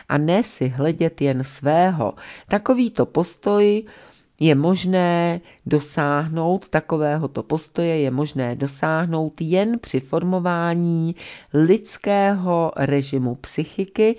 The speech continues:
a poskytnutí lidem všech znalostí o řízení.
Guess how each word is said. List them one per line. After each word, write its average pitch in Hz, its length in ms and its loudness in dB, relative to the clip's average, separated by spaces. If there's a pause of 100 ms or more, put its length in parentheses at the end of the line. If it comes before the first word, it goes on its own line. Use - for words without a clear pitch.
(240)
a 147 140 4
poskytnutí 165 1600 -2 (340)
lidem 156 640 2 (160)
všech - 580 -2
znalostí 139 880 -2
o 127 140 -4
řízení. 131 960 -2